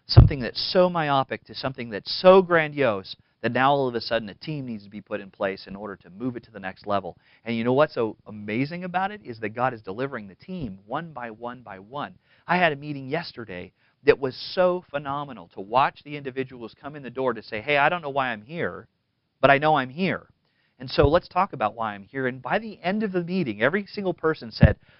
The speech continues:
"I'm gonna, I'm gonna do this part." They raised their hand, and they raised their hand because they understood why they were there.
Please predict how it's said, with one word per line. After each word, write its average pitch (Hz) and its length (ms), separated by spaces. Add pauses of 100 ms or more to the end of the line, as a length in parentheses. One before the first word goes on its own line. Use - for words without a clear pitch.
(260)
"I'm 175 120
gonna, 185 200 (100)
I'm 185 120
gonna 247 160
do 190 160
this 175 180
part." - 260 (200)
They 156 120
raised 185 280
their 185 120
hand, 175 300
and 147 80
they 143 100
raised 196 240
their 175 80
hand 165 180
because 135 260
they 120 180
understood 139 480
why 110 180
they 110 100
were 101 180
there. 90 220